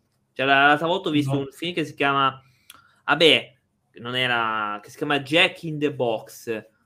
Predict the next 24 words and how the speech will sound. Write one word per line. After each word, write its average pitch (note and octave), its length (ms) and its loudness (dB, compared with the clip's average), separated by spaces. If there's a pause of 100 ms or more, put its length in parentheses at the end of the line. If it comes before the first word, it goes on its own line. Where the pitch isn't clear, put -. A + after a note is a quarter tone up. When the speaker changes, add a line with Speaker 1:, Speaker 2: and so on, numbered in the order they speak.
Speaker 1:
di D3+ 240 -6
Speaker 2:
Mm. C3+ 80 -4
Speaker 1:
questa F3+ 320 -2
storia F#3+ 320 0
di D#3 60 -12
questo E3 280 -6
pu-, D#3+ 220 -18 (140)
ma A3 180 -4
non A3+ 160 -4
lo A3 80 -2
so, B3 240 -4
di, F3+ 120 -10
sai D4+ 180 -6
di G#3+ 120 -8
quelli D#3+ 220 -4
nei D#3 180 -4
carillon D3+ 500 0
che C#3+ 80 -10
quando C#3+ 300 -2
apri D3+ 240 0
spunta C#3+ 300 -12
fuori? C3 220 -8
Speaker 2:
Sì. D#3 600 -6
Speaker 1:
Boh, C#4 480 0